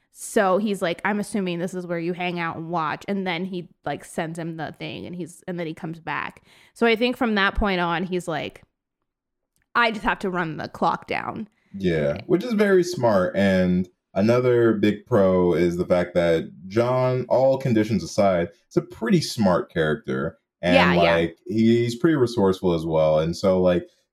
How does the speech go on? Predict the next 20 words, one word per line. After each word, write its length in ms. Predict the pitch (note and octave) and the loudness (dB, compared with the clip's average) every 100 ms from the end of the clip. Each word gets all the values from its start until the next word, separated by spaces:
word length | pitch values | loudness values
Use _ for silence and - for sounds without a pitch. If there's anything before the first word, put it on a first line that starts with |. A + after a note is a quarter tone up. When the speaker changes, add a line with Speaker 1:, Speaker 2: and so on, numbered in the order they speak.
| _ A#2+ | _ 0
Speaker 2:
even 480 | C#3+ E3 E3 D#3 | 2 4 2 2
with 180 | C#3 C3+ | 0 2
the 80 | B2 | 2
Missus 280 | B2 A#2 A2+ | 0 -2 -2
Crowley 320 | A#2+ A2 A2 | 2 2 2
situation, 840 | A2 A2 A2 G#2 A#2 A#2 G#2 F#2 G2+ | 0 -2 2 4 4 2 2 4 4
that 260 | D#3 D#3 | 2 2
was 540 | A2+ F#2 F2 E2+ - _ _ _ _ _ _ | 2 4 2 -2 -10 _ _ _ _ _ _
mad 540 | C3+ C#3+ D#3+ F3+ C3 A2 | -4 0 2 2 0 0
reckless, 760 | D#3+ - F#2 E2 E2+ - - _ _ G2+ | 0 0 0 0 -2 -6 -16 _ _ -8
but 600 | F#2+ G2+ G2 F#2+ F2+ - F2 | 0 2 4 4 0 -4 -4
that 380 | G#2+ A2 C#3 A#2 | 0 0 0 0
was 180 | B2+ A#2 | 0 2
a 140 | G#2+ | 2
surefire 840 | G2 - A#2+ A#2 A#2 A2+ G#2+ G2 F#2+ | 0 0 2 2 2 2 4 4 4
way 500 | G2+ G2 F2 E2 E2+ - | 4 4 2 2 -2 -2
to 80 | |
Speaker 1:
Yeah. 260 | A#3+ G#3 F#3+ | -2 0 2
Speaker 2:
get, 320 | F#3 F3+ F3 - _ _ _ _ | 2 2 0 -4 _ _ _ _
um, 760 | E2+ F2 E2+ E2 D#2+ D#2+ E2 | -2 0 2 2 0 -2 -6